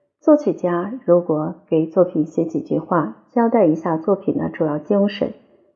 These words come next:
但并不陷入琐细的解说，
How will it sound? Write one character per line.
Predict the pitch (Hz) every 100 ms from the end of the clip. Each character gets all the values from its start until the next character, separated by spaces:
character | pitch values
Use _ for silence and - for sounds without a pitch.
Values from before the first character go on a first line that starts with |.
| -
但 | 175 156 202
并 | - 185
不 | 165
陷 | 170 - 180
入 | 160 147
琐 | - 175 160
细 | -
的 | 190 151
解 | - -
说， | - - 170